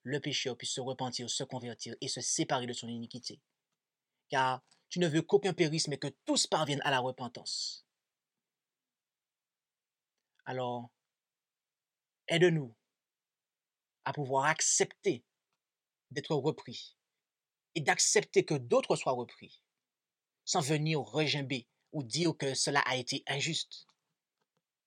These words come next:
Et aide-nous aussi, Père, à être tes fidèles serviteurs et servantes, qui, lorsque cela est nécessaire, reprennent aussi, car tu reprends, nous dit, Jésus nous dit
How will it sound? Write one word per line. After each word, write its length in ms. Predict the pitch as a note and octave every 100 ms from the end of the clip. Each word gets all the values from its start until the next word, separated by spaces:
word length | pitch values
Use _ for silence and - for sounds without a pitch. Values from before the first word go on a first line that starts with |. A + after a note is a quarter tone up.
| _ _ _ _ _ _
Et 180 | D3+ - _ _
aide-nous 380 | E3+ F3+ E3+ D3+
aussi, 340 | C3+ - A#2+ -
Père, 240 | A2 G2 _ _ _ _ _ -
à 160 | C3+
être 220 | C#3 - C#3+
tes 100 | C#3+
fidèles 800 | - - A3+ C#3+ E3 C#3 F#2 -
serviteurs 720 | - - F3+ D3 - C3+ - -
et 80 |
servantes, 600 | F3 - B2+ A#2 - - - _ _ _ _ _ _ _ _ _ _ _ _ _ _ _ -
qui, 340 | F3 D#3+ D3 _ _ _ _
lorsque 340 | A2+ D3 - D3+
cela 240 | - D3
est 20 |
nécessaire, 540 | C#3 C3+ B2 - A2+ - _ _ _ _ _ _ _ _ _ _ _
reprennent 480 | A2 A#2 D#3 - D3+
aussi, 320 | C3+ - - - _ _ _ _ _ -
car 220 | C3+ -
tu 160 | -
reprends, 420 | D#3 C#3+ - B2 A2+ _
nous 80 | A#2+
dit, 200 | A#2 G#2+
Jésus 260 | - B2+ D3
nous 120 | D3+
dit 180 | C3 C#3+